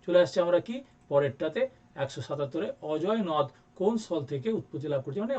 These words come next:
অরিজিন প্লেসটা কি? এটা হলো ঝাড়খণ্ডের ডুমকা উচ্চভূমি মানে মালভূমি অঞ্চল থেকে। পরেরটা একশো আটাত্তরে অজয় নদীর দৈর্ঘ্য কত? অজয় নদের দৈর্ঘ্য হচ্ছে সব মিলিয়ে টু সেভেন সিক্স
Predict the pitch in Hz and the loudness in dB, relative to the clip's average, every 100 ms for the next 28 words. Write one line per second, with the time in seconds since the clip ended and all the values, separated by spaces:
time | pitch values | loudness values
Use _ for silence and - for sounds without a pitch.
0 | 131 127 120 131 127 113 - 147 113 107 | 6 6 2 -2 -4 -4 -4 -4 -6 -8
1 | - _ _ - 143 131 135 214 123 120 | -14 _ _ -8 -2 0 2 0 -2 -6
2 | 127 156 165 220 127 147 139 151 240 - | -6 -6 0 0 0 -4 -4 -4 -6 -8
3 | - 202 185 - 185 143 143 165 269 180 | -12 -6 -6 -2 -2 0 -4 -2 -2 -2
4 | 117 117 127 202 127 120 127 139 131 107 | -4 -4 -4 -2 -4 -4 -4 -6 -8 -10
5 | - _ - _ _ - 180 185 180 165 | -16 _ -20 _ _ 8 8 8 4 2
6 | - 170 175 - 170 180 165 160 196 254 | 2 2 2 0 -2 -2 -2 -2 -2 -2
7 | 247 277 220 147 151 160 196 170 131 117 | -4 -6 -4 0 0 2 0 2 -2 -2
8 | 117 123 147 156 196 151 131 143 180 175 | -8 -6 -6 -4 -4 -2 -2 2 2 2
9 | 262 - _ - 127 - 185 226 - _ | 0 -12 _ -10 -4 0 0 -2 -14 _
10 | - 156 147 135 196 185 175 - _ 202 | -2 -2 0 -2 0 0 -2 -6 _ -4
11 | 233 - - - 131 156 160 - 220 | -4 -8 -12 -4 -2 -2 -4 -6 -6